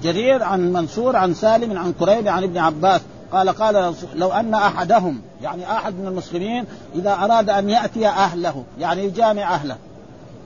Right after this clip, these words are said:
آه، قال: "بسم الله، اللهم جنبنا الشيطان وجنب الشيطان ما رزق-،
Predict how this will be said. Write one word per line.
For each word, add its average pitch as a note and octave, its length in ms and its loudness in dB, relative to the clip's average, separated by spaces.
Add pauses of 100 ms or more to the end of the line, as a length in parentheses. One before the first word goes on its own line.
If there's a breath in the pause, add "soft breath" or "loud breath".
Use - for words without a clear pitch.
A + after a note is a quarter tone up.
(720 loud breath)
آه، G3 180 4
قال: A3+ 340 4
"بسم G#3 300 -8
الله، G3 300 -2
اللهم G#3 400 -2
جنبنا G3+ 500 -2
الشيطان G3 580 0
وجنب G3+ 400 -2
الشيطان F3 500 0
ما F#3+ 200 2
رزق-، D#3+ 140 -2